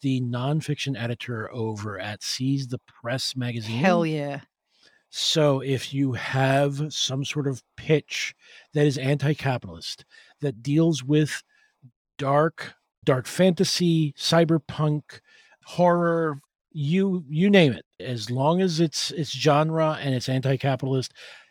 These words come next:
Speaker 1: send me a pitch. I'd be interested. This includes even book reviews.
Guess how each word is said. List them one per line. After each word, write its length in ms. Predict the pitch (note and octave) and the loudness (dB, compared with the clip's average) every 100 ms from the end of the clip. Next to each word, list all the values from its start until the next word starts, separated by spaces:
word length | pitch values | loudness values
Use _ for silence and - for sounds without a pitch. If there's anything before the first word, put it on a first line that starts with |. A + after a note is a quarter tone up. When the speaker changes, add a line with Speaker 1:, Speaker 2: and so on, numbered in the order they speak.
| _ D#3 - - | _ -20 -20 -14
Speaker 1:
send 240 | E3+ B3 D#4 | -6 -6 -4
me 80 | |
a 60 | D#4+ | 0
pitch. 540 | A#3 C#4 - - - - | 2 2 0 -6 -6 -8
I'd 140 | - F#3+ | -6 -2
be 160 | G#3+ | 2
interested. 480 | A3 F3+ - C3+ G2+ | 0 0 0 0 2
This 180 | D#3+ E3+ | 2 2
includes 580 | G3+ - A3 G#3+ F3 G3 | 0 0 0 0 -2 -6
even 400 | G3 F#3 F#3 E3+ | -2 0 0 0
book 280 | C#3+ E3+ - | -2 -4 -2
reviews. 640 | E3+ E3 E3 D#3+ D#3+ - | -2 0 0 0 -2 -8